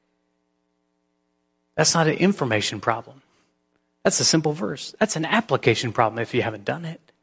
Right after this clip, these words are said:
And so you've got to decide.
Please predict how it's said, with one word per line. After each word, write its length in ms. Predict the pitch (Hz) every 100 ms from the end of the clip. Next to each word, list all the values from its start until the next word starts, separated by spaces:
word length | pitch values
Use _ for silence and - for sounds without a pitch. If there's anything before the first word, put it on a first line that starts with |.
| _ _ _ _ _ _ _ _ _ -
And 120 | 110
so 380 | - 135 113 123 - _ _ _
you've 220 | 135 135
got 220 | 120 123
to 80 | 131
decide. 480 | 143 - - -